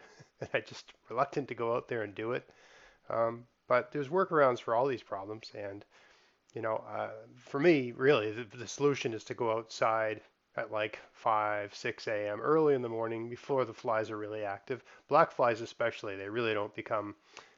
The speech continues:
active till, like, I'm, I'm, I'm scratching <laughs> just thinking about it. Um, but they don't really, you know, this, the season when they're around, sometime in May till sometime in June, July, um,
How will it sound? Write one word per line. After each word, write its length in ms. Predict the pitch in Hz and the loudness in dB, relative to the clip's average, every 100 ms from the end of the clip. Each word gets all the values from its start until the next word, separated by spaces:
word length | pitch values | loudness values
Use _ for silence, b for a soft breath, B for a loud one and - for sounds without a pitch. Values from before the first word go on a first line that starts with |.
| _ | _
active 400 | 107 107 - 107 | -2 -2 -8 -8
till, 240 | - 104 | -6 -4
like, 200 | 104 104 | -2 -2
I'm, 140 | 107 131 | -2 2
I'm, 260 | 143 147 127 | 2 2 -2
I'm 140 | 135 | -6
scratching 640 | 131 - 127 143 - 139 110 | -6 -2 0 2 0 -2 0
<laughs> 80 | |
just 140 | 139 - | -4 -2
thinking 360 | - - - | -2 -2 -4
about 260 | 127 131 113 | -6 -2 -2
it. 180 | 117 - B B B - | -2 -8 B B B -2
Um, 200 | 117 110 | -2 0
but 180 | 123 151 | -2 0
they 80 | 143 | 4
don't 160 | 160 | 2
really, 340 | 147 139 127 117 B B B _ | 4 4 4 0 B B B _
you 60 | 123 | 2
know, 140 | 117 | 2
this, 200 | 127 - | 2 -4
the 120 | - | -6
season 400 | 135 196 202 165 | 0 2 4 4
when 140 | 147 143 | 4 6
they're 220 | 135 123 | 8 8
around, 500 | 123 110 98 107 117 | 8 6 4 0 0
sometime 480 | 139 123 - 117 107 | 0 0 2 2 4
in 160 | 104 | 2
May 460 | 113 110 101 104 98 _ b b _ | 2 2 0 -6 -8 _ b b _
till 320 | - 107 104 | -2 -2 -2
sometime 560 | 101 123 110 113 107 101 | -2 -4 -2 -4 -4 -4
in 180 | 98 98 | -10 -10
June, 380 | 101 95 95 | -6 -6 -6
July, 580 | 95 95 95 95 92 92 - b b b _ | -6 -6 -4 -4 -4 -8 -12 b b b _
um, 280 | 104 101 | -6 -6